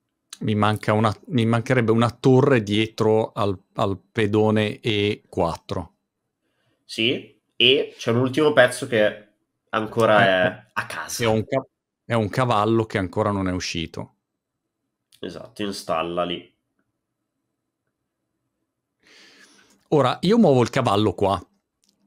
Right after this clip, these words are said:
Speaker 1: però ho visto che non bisognerebbe mai muoverlo lì perché non hai grande azione poi. Però
Speaker 2: Sì.
Speaker 1: almeno protegge il mio alfiere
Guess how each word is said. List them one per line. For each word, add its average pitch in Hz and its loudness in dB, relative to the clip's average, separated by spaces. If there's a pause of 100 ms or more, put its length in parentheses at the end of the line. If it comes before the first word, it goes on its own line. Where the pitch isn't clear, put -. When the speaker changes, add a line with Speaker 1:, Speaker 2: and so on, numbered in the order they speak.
(580)
Speaker 1:
però 170 4 (140)
ho 127 2
visto 131 0
che - -4
non 113 2
bisognerebbe 123 2
mai 120 2
muoverlo 131 2
lì 127 2
perché 107 -4
non 104 0
hai 104 -2
grande 98 0
azione 90 -2
poi. 87 -6 (1160)
Però 160 4
Speaker 2:
Sì. - -
Speaker 1:
almeno 123 0
protegge 113 -6
il 117 0
mio 101 0
alfiere 107 -2